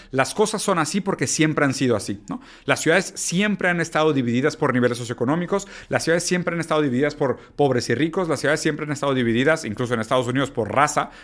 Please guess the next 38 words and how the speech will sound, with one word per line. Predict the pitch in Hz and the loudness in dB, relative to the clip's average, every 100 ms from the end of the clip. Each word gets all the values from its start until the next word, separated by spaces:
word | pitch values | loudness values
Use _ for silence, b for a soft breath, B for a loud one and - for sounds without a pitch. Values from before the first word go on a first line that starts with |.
| - | -12
o | |
sea | 107 117 | -8 -2
que | 113 | 0
hay | |
distritos | 135 143 139 139 143 - | 0 -2 -2 0 -2 -4
que | |
son | 120 127 131 | -4 -2 0
mucho | 127 123 113 | -2 -2 -2
más | 120 | -2
para | - 107 | -2 0
negros, | 123 135 120 120 | 2 4 2 2
hay | |
distritos | 113 - 123 | 0 -2 -6
que | - | -6
son | 113 113 | -4 -2
para | 101 | -2
blancos, | 101 139 143 120 - B - | 2 2 2 -4 -10 B -8
para | 104 | -2
latinos, | 101 - 151 143 120 | -2 0 0 0 -2
para, | - 104 98 101 - - | -2 -2 -2 -4 -6 -6
para | 101 | -6
chinos | - 143 139 113 | -4 -2 -2 -2
o | |
para | 110 101 | -4 -4
asiáticos, | - 160 160 - 160 B B - | -2 -2 -4 -10 -10 B B 0
y | 190 | 0
esto | 196 | 0
siempre | - 185 165 151 | 2 2 2 0
ha | |
sido | - 123 | 0 -2
así, | 110 98 - - | -2 -6 -10 -12
¿no? | - | -14
Entonces, | - 170 - | -12 -2 2
como | 220 | 2
siempre | 180 - 202 202 214 | 2 2 2 2 0
ha | |
sido | - 214 214 | 0 -2 0
así, | 220 226 | -2 -4